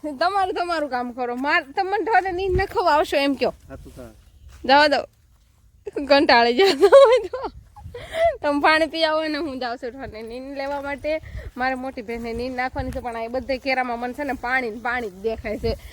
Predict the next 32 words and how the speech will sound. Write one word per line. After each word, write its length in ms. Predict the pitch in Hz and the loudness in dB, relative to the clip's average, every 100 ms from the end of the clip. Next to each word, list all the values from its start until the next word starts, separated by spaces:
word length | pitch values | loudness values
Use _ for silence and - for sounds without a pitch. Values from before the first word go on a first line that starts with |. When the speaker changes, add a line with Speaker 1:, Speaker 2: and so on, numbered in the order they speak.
| - - | -20 -2
Speaker 1:
હવે 120 | 226 | 4
વાઢવાનું 540 | 233 226 247 302 302 320 | 6 6 6 4 2 2
થાય 200 | 359 285 | 2 2
એમાં 240 | 294 262 | 2 2
કોરું 280 | 277 294 277 | 4 4 4
હોય 140 | 233 | 0
તો 140 | 220 226 | 0 2
સારું. 280 | 262 240 190 | 2 2 0
જો 120 | 226 | -4
એ 80 | 220 | -2
ધોરિયામાં 500 | 247 254 269 269 254 | 0 0 0 -2 -4
દેખાય 300 | 262 285 262 | -4 -4 -2
છે 200 | 294 302 - _ _ _ - | 0 -2 -4 _ _ _ -4
અને 100 | 226 | 2
ઓલા 260 | 240 269 | 4 4
કેરામાં 400 | 262 277 262 254 | 2 0 0 0
તો 60 | 254 | 0
હાલું 260 | 262 294 269 | 0 0 0
જાય 140 | 247 | 0
છે. 120 | 254 | -2
લગભગ 520 | 240 247 226 277 302 | -2 -4 -2 2 4
એવું 200 | 285 277 | 4 4
લાગે 260 | 269 269 262 | 4 2 0
છે 120 | 277 | -4
કે 120 | 254 233 | -4 -4
જે 200 | 254 269 | -4 -6
કેરામાંથી 480 | 262 240 233 233 | -8 -10 -10 -12
ને 80 | 233 | -12
આપણે 220 | 214 226 | -10 -8
નીણ 340 | 214 226 247 285 | -8 -8 -8 -6
વાટવાની 600 | 269 277 311 311 311 320 | -6 -6 -6 -6 -6 -6
છે 200 | 339 | -8